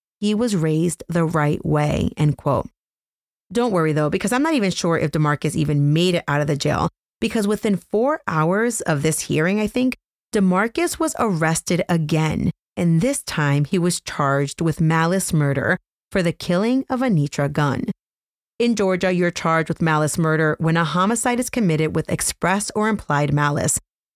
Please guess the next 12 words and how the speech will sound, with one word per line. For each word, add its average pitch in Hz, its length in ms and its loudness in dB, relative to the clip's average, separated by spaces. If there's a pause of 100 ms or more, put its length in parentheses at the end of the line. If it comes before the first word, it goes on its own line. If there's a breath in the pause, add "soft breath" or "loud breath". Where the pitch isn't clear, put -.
(120)
malice 190 420 0
being 165 300 2
the 151 160 2
intention 202 720 0
or 180 100 0
desire 151 480 2
to 151 160 -4
do 143 220 0
evil 190 480 0
or 175 180 -2
ill 143 220 2
will. 147 400 -2